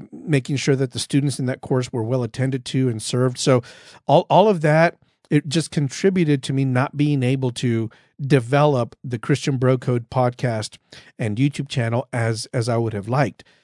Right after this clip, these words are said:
But I still love doing this. And so there, there was my dilemma. It's like, I love doing the YouTube channel. I love doing it in Spanish, but man, I also love doing the podcast, and I love doing it in English. I,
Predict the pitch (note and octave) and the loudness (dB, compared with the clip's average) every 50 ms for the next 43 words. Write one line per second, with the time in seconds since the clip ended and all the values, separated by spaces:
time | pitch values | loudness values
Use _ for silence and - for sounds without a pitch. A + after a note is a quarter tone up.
0 | _ _ _ _ _ - C#3 C3 B2+ E3 D#3 D#3 D#3+ C#3+ - - - - G#3+ G#3+ | _ _ _ _ _ -8 -2 2 4 4 4 4 2 2 0 -2 2 4 4 6
1 | G3+ F#3 F3+ E3+ D3+ C#3+ B2+ A#2+ - F#3 G#3 A#3+ A3+ G3 E3 C3 G2+ G2 - - | 6 6 4 4 4 0 -4 0 2 2 4 4 2 2 0 0 -2 -6 -8 -8
2 | - - B2+ A#2+ - - D3 B2+ A#2+ B2 D3+ D#3+ E3+ F3+ F#3 F#3+ F#3 - C#3+ B2 | -6 -4 -4 -2 0 0 0 0 2 2 4 4 6 6 4 4 2 0 -2 0
3 | B2+ D#3+ E3+ F#3 F#3+ F#3 E3 D3+ D#3 D3 D3+ C#3 C3 B2 C3+ B2 A#2+ A#2+ C3 D#3+ | 2 4 4 4 4 2 2 2 2 0 2 0 0 0 -2 0 2 2 2 2
4 | E3+ C#3 F#2+ - - _ _ _ _ _ _ _ - - - C3 - D3 C#3 D3 | 2 0 -2 -6 -10 _ _ _ _ _ _ _ -4 -2 -2 0 2 4 4 6
5 | D3 D3 D3 D3 D#3 E3+ F3+ F#3 F#3 E3+ D3+ E3 F3 F3 F3+ E3+ D3+ D3+ D3 E3+ | 6 6 6 6 6 6 6 6 4 4 4 4 4 4 4 4 0 0 0 0
6 | F3+ D#3 - E3+ D3 - - - D3 C#3+ C#3+ D3 D#3 E3+ E3+ - - - _ _ | 0 0 0 -4 -4 -2 -2 0 2 2 2 2 2 0 -2 -6 -16 -20 _ _
7 | _ _ _ - A#2+ B2+ C3 D3+ D#3 D#3 D#3 D3 E3 D#3 D#3+ D#3 D#3+ E3 C#3 A#2+ | _ _ _ 0 0 2 4 4 4 4 4 4 4 4 4 2 0 0 -2 -4
8 | - - - D3 C#3+ D3+ D3+ E3 E3+ - - D#3+ D#3 D3+ - E3+ F3+ G3 G3 F#3 | -6 -4 -2 0 0 2 2 0 -2 -2 0 0 0 0 0 0 0 0 0 0
9 | F#3 - D#3 D#3+ - - - E3 F3 F#3 - - - F3+ E3 D#3+ D3 D3+ D#3 E3 | 0 0 -2 -2 -2 -2 -2 0 0 0 0 -2 0 0 2 2 4 4 4 2
10 | E3 D#3+ E3+ E3 E3 D#3 C#3+ C#3 B2 - - D#3 D#3 D#3 D#3+ - E3+ D#3+ D#3+ D#3+ | 2 2 2 2 2 2 0 -2 -4 -4 -2 0 0 0 0 0 0 0 0 0
11 | - F3 E3 E3 F3 F#3 F3+ E3+ D#3 E3+ E3+ F3+ E3+ E3 E3+ - - C#3 A#2+ B2 | 0 0 0 2 2 2 0 2 2 2 4 4 2 0 -2 -2 -2 -2 0 2
12 | E3 B3+ B3+ E3+ A2+ G2 G2 - C3+ C#3 C3+ | 2 2 2 2 0 -2 -2 -2 -2 -2 -2